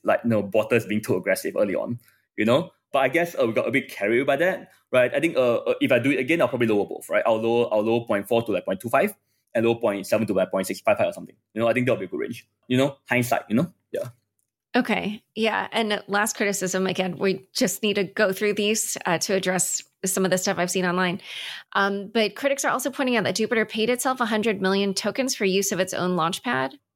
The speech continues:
Speaker 1: Oh, that's, that's great. Yeah, for sure. Uh, no, that's great because that, we're eating our own dog food, right? Again, we don't, we don't get the tokens. Uh, the dao does get, sorry, no, we, we get twenty-five percent of that. No, it, it, Laura, Laura,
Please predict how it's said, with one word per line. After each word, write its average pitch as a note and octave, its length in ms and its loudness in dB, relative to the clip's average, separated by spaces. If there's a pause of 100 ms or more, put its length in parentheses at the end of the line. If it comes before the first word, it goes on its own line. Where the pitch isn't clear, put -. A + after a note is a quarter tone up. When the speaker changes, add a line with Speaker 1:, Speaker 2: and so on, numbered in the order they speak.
(400)
Speaker 1:
Oh, - 360 2 (100)
that's, B3+ 200 0 (160)
that's C4 160 2
great. - 460 0
Yeah, - 260 4
for D3 100 -2
sure. - 300 2 (460)
Uh, E3+ 80 2
no, B3 120 2
that's B3 160 4
great C4+ 240 0
because F#3+ 200 0
that, A#3 160 2
we're E3 160 4
eating G3+ 140 -2
our F#3 60 2
own F#3+ 80 4
dog F#3+ 140 4
food, - 140 -6
right? F3 300 2 (340)
Again, E3+ 340 2 (280)
we F3+ 240 0
don't, G#3 440 0
we F#3+ 260 2
don't D3+ 600 -2
get - 140 2
the B2+ 80 2
tokens. - 500 0 (120)
Uh, B2 180 6
the A#2+ 120 0
dao E3 240 2
does - 200 -2
get, B2+ 360 0
sorry, C#3 140 4
no, A2+ 100 2
we, C#3 200 0
we E3+ 100 -2
get - 400 0
twenty-five B2+ 300 2
percent B2 180 0
of E2+ 80 -4
that. - 180 0
No, E3+ 200 0
it, E3+ 80 2
it, E3+ 640 -4 (340)
Laura, G#3 500 0 (720)
Laura, E3 380 2